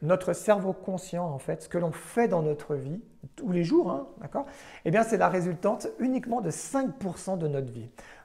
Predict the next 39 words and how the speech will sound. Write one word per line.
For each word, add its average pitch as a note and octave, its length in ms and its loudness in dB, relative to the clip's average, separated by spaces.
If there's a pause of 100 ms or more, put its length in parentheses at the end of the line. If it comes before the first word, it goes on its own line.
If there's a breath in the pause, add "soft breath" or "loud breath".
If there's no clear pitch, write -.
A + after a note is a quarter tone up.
(140)
Pour C3 340 0
une C3+ 80 -6
raison C#3 240 -2
très D#3 160 -8
simple, G3+ 200 -6
c'est D#3+ 120 -4
que - 360 0
le C#3+ 140 0
siège E3+ 440 2
de D3+ 100 -4
la C3+ 140 0
conscience, G#3 520 -4
du - 80 -8
cortex D#3 360 -2
préfrontal, D#3+ 520 -4
est D3+ 80 2
relié D#3+ 460 4 (240 loud breath)
avec D#3 220 0
cinq A#3 260 -2
pour F#3+ 160 -6
cent F#3+ 140 0
du D3 120 2
réseau D3 300 4
neuronal C#3+ 480 2 (260 loud breath)
à D#3+ 140 4
notre, E3+ 320 2
euh, C#3+ 340 6
à D3 140 0
notre, D#3 320 -2
euh, C3 300 2 (420)
à C3 60 -6
notre C#3 340 -4
subconscient. D3 640 -6 (1040)
Et - 40 -4
que D3+ 100 -2
notre E3+ 240 2
subconscient E3 460 -2
est F3 80 2
connecté E3 480 0